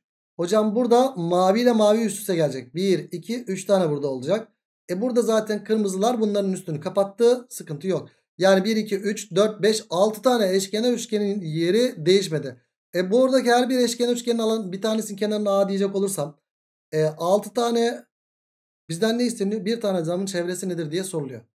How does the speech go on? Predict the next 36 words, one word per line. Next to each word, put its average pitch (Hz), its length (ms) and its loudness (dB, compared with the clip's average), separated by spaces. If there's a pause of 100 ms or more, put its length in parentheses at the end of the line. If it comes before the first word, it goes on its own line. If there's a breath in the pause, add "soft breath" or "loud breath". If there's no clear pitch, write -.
(140)
Tamam. 127 300 -12 (420)
Altı 196 360 0
tane 226 500 0 (100)
A 226 220 0
kare 226 280 2
kök 202 220 -2
üç 208 240 -8
bölü 156 320 -4
dört 190 540 2
eşittir 220 500 -4 (120)
üç 202 220 -6
kök 202 200 -4
üç 214 200 -8
verilmiş 214 380 0
arkadaşlar. 220 600 -4
Kök 180 200 -8
üçler 156 240 -6
gitti. 202 520 -4 (540)
Ee, 160 40 -4 (360)
buradan 214 460 0
altı 185 300 -2
ile 214 120 0 (120)
üç 190 140 -8
sadeleşince 190 840 -4 (400)
burada 190 240 -2
iki - 180 -4
kaldı. 202 420 0
Bir 196 180 -4
bölü 196 140 0
iki. 220 320 -6
A 202 140 0
kareyi 214 260 0
buradan 214 320 0
ne 226 120 -2
bulduk 196 220 -4
arkadaşlar? 185 560 -4